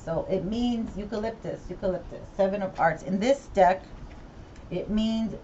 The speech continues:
trust in, in, trust in reason. Do not be swayed by popular opinion. Respond with integrity. Information is key to understanding. Okay, so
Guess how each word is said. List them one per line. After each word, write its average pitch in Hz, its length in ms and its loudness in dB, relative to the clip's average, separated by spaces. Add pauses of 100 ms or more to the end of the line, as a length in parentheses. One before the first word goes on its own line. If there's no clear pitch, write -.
trust 247 460 4
in, 202 240 0 (260)
in, 196 260 2 (200)
trust 302 420 6 (420)
in 233 320 2 (140)
reason. 165 640 -2
Do 262 160 2
not 285 260 4
be 214 120 -4
swayed 190 440 2
by 160 140 -2
popular 185 460 0
opinion. 190 680 2 (480)
Respond 208 840 4 (100)
with 185 180 2
integrity. 214 640 0 (880)
Information 254 680 4
is 202 180 -2
key 240 240 0
to - 140 0
understanding. 180 760 -2
Okay, 185 280 2
so 175 180 -4